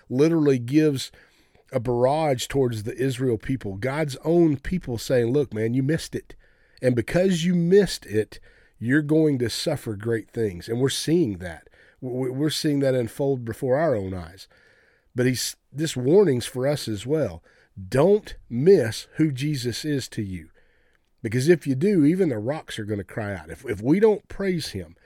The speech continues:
if we don't follow him, if we're not obedient to him, even the rocks will cry out for him.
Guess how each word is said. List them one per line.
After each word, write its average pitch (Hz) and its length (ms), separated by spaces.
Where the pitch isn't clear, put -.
if 101 160
we 147 160
don't 208 240
follow 156 420
him, 87 200
if 87 140
we're 139 100
not 190 180
obedient 156 640
to 104 100
him, 92 360
even 135 320
the 151 80
rocks 143 460
will 95 80
cry 98 320
out 104 180
for 80 160
him. 85 240